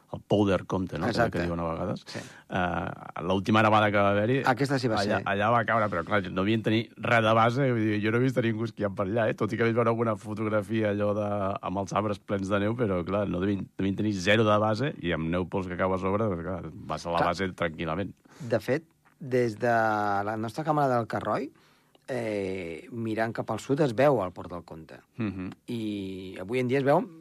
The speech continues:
Speaker 2: bé les pistes i amb neu. Co-, cosa que sorprèn, bueno, és que ara no, eh? Però que sorprenent, no?, que tant al sud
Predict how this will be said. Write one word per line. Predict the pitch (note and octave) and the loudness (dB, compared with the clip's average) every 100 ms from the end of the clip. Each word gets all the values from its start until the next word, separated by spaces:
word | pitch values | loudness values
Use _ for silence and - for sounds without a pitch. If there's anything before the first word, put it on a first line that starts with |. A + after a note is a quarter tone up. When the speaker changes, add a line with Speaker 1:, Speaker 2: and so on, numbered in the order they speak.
| C#3 | -8
Speaker 2:
bé | G#2+ | -4
les | G2 - | -4 -6
pistes | C#3 - F3 A3+ D#4 - _ _ _ - | -8 -6 -6 -6 -10 -18 _ _ _ -8
i | |
amb | G#2+ | -6
neu. | C3+ B2+ - _ _ _ _ - - - - | -4 -4 -6 _ _ _ _ -20 -20 -16 -4
Co-, | D3 | -4
cosa | - B2+ E3 | 0 2 2
que | F3 | -2
sorprèn, | D3+ C3+ C3+ B2 | -4 -2 0 2
bueno, | B2 G2+ | 0 -2
és | - | -8
que | F#2+ | -8
ara | F#2 | -8
no, | G#2 D#2 | -8 -8
eh? | B2 A#3+ B3+ - - _ | -6 -6 -8 -18 -20 _
Però | - G#2+ F#2 | -8 -6 -4
que | A2+ | -2
sorprenent, | - B2+ B2+ A2 C3 D#3 | -2 -2 0 2 2 2
no?, | D3 G3+ | 2 0
que | A#2+ | 0
tant | A2 A#2 | 0 0
al | A#2 | 0
sud | - E3+ A3+ | 0 0 -2